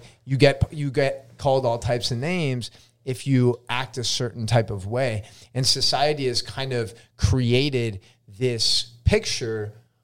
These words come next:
right, of what, um, of,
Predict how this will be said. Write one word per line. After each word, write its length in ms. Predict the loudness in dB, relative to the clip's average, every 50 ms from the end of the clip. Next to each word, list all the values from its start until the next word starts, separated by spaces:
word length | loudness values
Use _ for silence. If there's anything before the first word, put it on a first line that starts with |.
| _ _ -2
right, 400 | 2 2 4 4 2 0 -2 -4
of 380 | -6 -6 -6 -6 -6 -8 -6 0
what, 520 | 4 6 8 8 8 6 4 0 -6 -12 -8
um, 540 | -6 -4 -4 -2 -2 -4 -4 -6 -8 -8 -6 -6
of, 220 | -6 -6 -6 -8